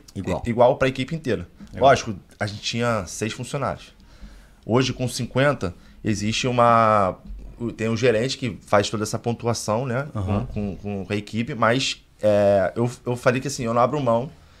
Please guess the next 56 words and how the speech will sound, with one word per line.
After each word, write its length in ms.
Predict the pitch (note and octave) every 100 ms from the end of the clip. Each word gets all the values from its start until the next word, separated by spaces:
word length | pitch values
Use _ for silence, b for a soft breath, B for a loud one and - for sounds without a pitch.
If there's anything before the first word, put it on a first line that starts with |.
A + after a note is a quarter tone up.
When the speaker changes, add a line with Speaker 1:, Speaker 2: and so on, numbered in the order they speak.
| b
Speaker 2:
de 60 | A2+
que 80 | B2+
a 40 |
cozinha 440 | C3 A2+ A2+ B2+
tem 240 | C#3+ C3 B2
uma, 340 | C3+ C3+ B2 -
uma, 560 | A#2+ A#2+ A#2 A2+ A2 -
uma 260 | G#2 G#2 G2+
bonificação 680 | A2+ B2 - B2+ - A#2+
ali, 120 | A2+ G#2+
boni-, 200 | A2+ -
é, 140 | G#2+
Speaker 1:
Uma 100 | G2+
participação. 400 | - B2+ - C3+
Speaker 2:
uma 40 | A#2+
participação 720 | B2 - C3+ - B2+ B2+ E3 - -
justa 560 | A2+ B2 E3+ - G3 - B B B -
pelo, 260 | C3 D#3 F3+
pelo 240 | - D#3
que 80 | D#3+
eles 120 | E3
trabalham. 420 | F3+ A3 E3+ C3+ A2+
Sim, 220 | - C3
Speaker 1:
Exato. 200 | A#2 A2+
Speaker 2:
é, 680 | A2 A#2 G#2 F#2 E2 G2 F2+
é, 40 | - -
pra 140 | B2 A#2+
mim 240 | B2+ E3+
é 100 | E3
inconcebível 640 | D3+ E3+ E3+ C#3+ C#3 D#3+
Speaker 1:
Se 200 | D#3+ - C3
a 40 |
Speaker 2:
o 60 | C3
Speaker 1:
comida 240 | B2+ C3+
não 80 | C#3
sair 220 | D3+ C#3
boa 180 | B2+ B2+
da 60 | B2+
cozinha, 160 | C#3 B2+
o 40 | C#3+
cara 120 | C#3
Speaker 2:
Exatamente, 140 | D#3 C#3+
Speaker 1:
toma 80 |
Speaker 2:
é, 40 | C3
é 20 |
Speaker 1:
bola. 100 | C3+
Speaker 2:
uma 100 | D3
equipe 460 | D3+ D3 D3+ F3 D3+ -
que 100 | -
é 40 | D3
coisa. 260 | D3 E3 D#3+
Então, 160 | D#3
assim, 300 | E3 - D#3
tem 160 | C3 C3+
que 80 | -
ser, 260 | D#3+ C#3+